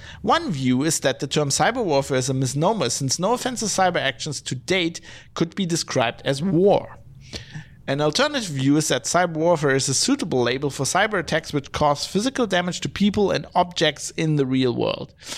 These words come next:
Now, the question is, is that even a thing? Is this, like, a term we should use? Because I don't think that, um, happens much. <laughs> Mode seven says, "We had to work hard for our prawn back in the day." Yes, indeed, we did that.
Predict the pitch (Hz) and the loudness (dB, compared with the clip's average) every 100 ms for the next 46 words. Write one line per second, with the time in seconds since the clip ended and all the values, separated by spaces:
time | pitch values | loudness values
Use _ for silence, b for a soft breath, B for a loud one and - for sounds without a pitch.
0 | B B - 165 160 165 165 202 180 165 | B B 0 2 2 0 0 0 0 0
1 | 131 139 143 135 139 131 123 143 147 156 | -2 0 0 0 -2 -4 -2 -2 -2 -2
2 | - 127 127 127 - 123 127 127 123 - | -4 -2 -2 -2 -4 -4 -2 0 -2 -4
3 | 113 - 131 139 - 127 - 151 - - | -6 -2 0 0 -2 -6 -4 -4 -2 -2
4 | 175 131 - 113 - - B B B B | -2 -4 -4 -4 -6 -10 B B B B
5 | B - 127 123 120 - - - - - | B -2 0 0 -4 -8 -18 -20 -20 -20
6 | - - - - 151 160 170 - 165 180 | -20 -20 -12 -2 -2 -2 -4 -4 2 2
7 | 196 - - - - - - - - - | 2 -4 -4 -8 -8 -8 -10 -16 -14 -10
8 | - - - - - 131 - 131 127 - | -8 -8 -8 -8 -2 0 2 0 0 -2
9 | 120 143 143 123 - 131 - - - 127 | -2 -2 -2 -2 -4 -4 -2 -4 -2 -2
10 | 123 - 71 71 - - 69 127 - - | -2 -4 -4 -4 -4 -6 -4 -4 -6 -8
11 | - 55 - 55 53 53 - - - - | -6 -6 -6 -6 -6 -6 -6 -6 -6 -8
12 | - - - - - - - - - - | -10 -10 -10 -10 -12 -12 -12 -12 -14 -12
13 | - | -10